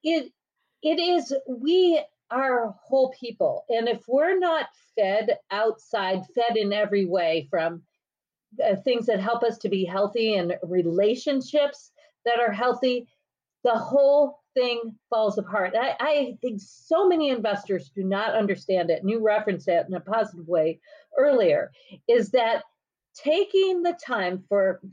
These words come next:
for him, for him to have taken the time with his spouse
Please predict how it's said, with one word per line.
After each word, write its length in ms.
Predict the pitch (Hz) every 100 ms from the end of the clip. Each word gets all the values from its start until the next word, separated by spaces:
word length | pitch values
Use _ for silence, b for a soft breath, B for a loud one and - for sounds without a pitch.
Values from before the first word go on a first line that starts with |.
| _ _
for 160 | 226 214
him, 260 | 208 165 - - _
for 120 | 196
him 280 | 185 202 180
to 120 | 185
have 140 | 196 180 _ _ 226
taken 360 | 277 269 302
the 120 | 294 - -
time 640 | 277 285 240 196 180 190 190 _ _ _ _
with 220 | 202 233
his 260 | 294 294 -
spouse 720 | - - 254 175 170 175 -